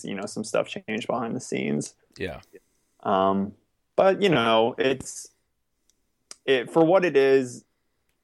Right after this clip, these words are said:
Speaker 1: if you like Action Comics right now, then it's worth picking up. Because like you said, this basically is, like, the Action Comics Rebirth issue.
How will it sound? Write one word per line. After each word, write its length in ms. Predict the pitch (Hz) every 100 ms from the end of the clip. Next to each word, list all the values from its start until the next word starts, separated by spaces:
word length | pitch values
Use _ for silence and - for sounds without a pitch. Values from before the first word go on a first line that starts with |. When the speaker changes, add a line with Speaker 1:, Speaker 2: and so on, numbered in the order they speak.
| _ _ _ _ _
Speaker 1:
if 140 | 120 135
you 160 | 135
like 240 | 131 135 123
Action 340 | 120 - 135
Comics 380 | 135 139 139 -
right 140 | 143
now, 340 | 147 147 151 147
then 400 | 123 117 110 110
it's 180 | 113 -
worth 220 | 107 -
picking 240 | 107 -
up. 80 | 98
Because 160 | 95 131
like 140 | 120
you 60 | 113
said, 200 | 117 107
this 120 | 107
basically 440 | 110 107 - 104
is, 220 | 104 101 101
like, 160 | 101
the 140 | 110 98
Action 360 | 95 - 113
Comics 640 | - 107 101 58 64 -
Rebirth 400 | - - - -
issue. 400 | 62 - - 67